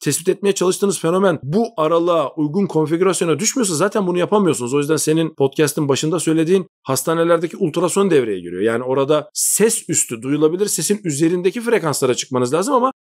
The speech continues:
hala seste ısrar ediyorlar gördüğün gibi. Yani neden? Çünkü elektromanyetik etkileşim özellikle işte fetüsün gelişimini olumsuz yönde etkileyebileceği için o olumsuz yönde etkileyemeyeceği bir enerji formu seçiliyor orada da gördüğün gibi.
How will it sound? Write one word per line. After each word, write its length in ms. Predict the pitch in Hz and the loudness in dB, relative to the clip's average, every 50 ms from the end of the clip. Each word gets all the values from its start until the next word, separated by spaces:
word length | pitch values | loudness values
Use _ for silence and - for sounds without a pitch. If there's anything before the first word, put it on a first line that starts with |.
| _ _ _ | _ _ _
hala 320 | - 226 240 240 233 214 | -2 0 0 0 0 -2
seste 300 | - - 202 - - 247 | 0 0 -2 -2 -2 -4
ısrar 300 | 214 - - 208 196 170 | -6 -4 -2 0 0 0
ediyorlar 340 | 156 127 127 113 107 107 104 | 0 -2 -4 -4 -4 -4 -2
gördüğün 300 | 113 123 120 113 123 117 | -2 -2 0 0 -2 -2
gibi. 140 | 107 104 110 | -2 0 0
Yani 240 | 117 117 120 120 | 0 0 -2 0
neden? 300 | 135 151 156 208 233 226 226 _ | 0 0 2 0 0 -2 -4 _
Çünkü 260 | - 139 135 - 170 | -8 -8 -2 -2 0
elektromanyetik 720 | 170 175 151 156 151 - 143 151 151 151 151 156 151 170 160 | 0 2 0 0 -2 0 0 0 2 2 0 -2 -2 0 -2
etkileşim 480 | 143 - - 143 135 139 - - 165 156 | -2 -2 0 0 0 0 0 -2 -2 -2
özellikle 360 | 135 120 143 139 139 - 135 | 0 2 2 0 0 -2 -6
işte 180 | - - 127 | -4 -4 -4
fetüsün 440 | - - 147 139 - 123 - 147 139 | -2 0 -2 -2 -2 -4 -4 -2 0
gelişimini 600 | 131 131 131 131 - 143 139 139 139 143 139 139 - | 0 0 0 0 -4 -2 -2 0 0 0 -2 -2 0
olumsuz 440 | 147 139 143 147 139 - 170 160 147 | 0 0 2 2 0 0 -2 0 2
yönde 240 | 143 135 135 139 139 | 2 2 2 2 0
etkileyebileceği 720 | 123 - - 147 143 147 139 135 135 139 143 220 240 208 | -2 -2 -4 -2 -2 0 0 2 2 2 0 0 -2 0
için 260 | - 233 233 240 240 - | 0 0 0 0 2 0
o 240 | 202 - - 190 | 0 0 2 0
olumsuz 400 | 170 190 190 180 - 214 214 170 | 0 0 -2 -2 -4 -4 -2 0
yönde 220 | 180 180 180 190 180 | 0 2 2 2 0
etkileyemeyeceği 840 | 165 - - 180 180 196 226 240 240 233 226 202 185 165 170 156 151 | 0 -2 -6 0 2 4 4 4 2 0 0 0 0 2 0 0 0
bir 80 | 156 - | 0 -2
enerji 360 | 160 147 147 143 139 131 135 | 0 0 0 0 -2 -2 -4
formu 320 | - 131 135 131 131 123 | 0 0 0 2 2 0
seçiliyor 440 | - - 120 - 131 113 110 104 127 | -2 -2 -2 -4 -4 -2 -2 0 0
orada 300 | 135 117 113 104 101 92 | 2 0 0 -2 -2 -6
da 100 | 101 - - | -8 -8 0
gördüğün 380 | 135 131 127 120 110 120 117 | 2 2 2 4 2 -2 -2
gibi. 220 | 107 104 98 98 | -2 -4 -4 -6